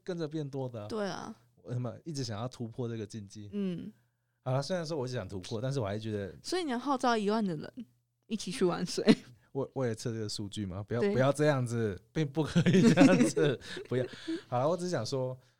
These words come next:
Speaker 1: 我们刚刚讲的这几个，像水啊、海啊，什么，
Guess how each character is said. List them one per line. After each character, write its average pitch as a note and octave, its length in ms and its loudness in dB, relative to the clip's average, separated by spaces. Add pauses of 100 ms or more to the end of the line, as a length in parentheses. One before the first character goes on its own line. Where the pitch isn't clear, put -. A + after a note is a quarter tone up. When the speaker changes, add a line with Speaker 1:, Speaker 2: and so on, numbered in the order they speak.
(120)
Speaker 1:
我 G#2 60 -20
们 A2+ 80 -10
刚 C#3+ 120 -2
刚 C#3+ 100 -2
讲 A2 180 -4
的 F#2+ 80 -2
这 A#2+ 100 -4
几 A2 200 -8
个， F#2 280 -4
像 A2+ 220 -4
水 F2+ 440 -6
啊、 F2+ 500 -6
海 F#2 400 -10
啊， F#2 340 -8 (140)
什 - 160 -16
么， F#2+ 240 -8